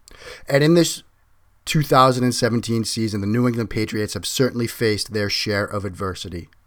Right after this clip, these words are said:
They have lost Julian Edelman, a critical component of their passing game.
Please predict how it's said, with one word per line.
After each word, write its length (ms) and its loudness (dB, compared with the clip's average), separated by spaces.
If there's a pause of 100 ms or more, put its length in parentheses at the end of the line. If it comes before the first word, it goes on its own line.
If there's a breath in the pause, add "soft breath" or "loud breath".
(1700)
They 220 0
have 100 0
lost 340 2
Julian 340 0
Edelman, 380 -4 (720)
a 80 -12
critical 460 4
component 500 -2
of 80 -2
their 140 0
passing 380 -4
game. 340 -8